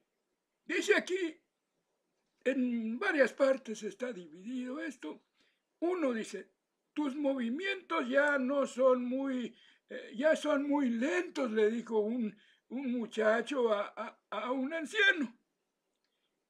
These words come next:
"Y por lo tanto más seguros", le contestó el anciano, que no era un pendejo. <laughs> Qué bien, así se contesta, mijo. Bueno,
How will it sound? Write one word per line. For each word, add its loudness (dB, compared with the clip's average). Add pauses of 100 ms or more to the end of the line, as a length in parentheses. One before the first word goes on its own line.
(420)
"Y -8
por 0
lo -2
tanto 2
más 0
seguros", 2
le -2
contestó -10
el -6
anciano, -10
que -12
no -10
era -14
un -18
pendejo. -14 (320)
<laughs> -12
Qué -6
bien, -6
así -6
se -4
contesta, -6
mijo. -14 (680)
Bueno, -8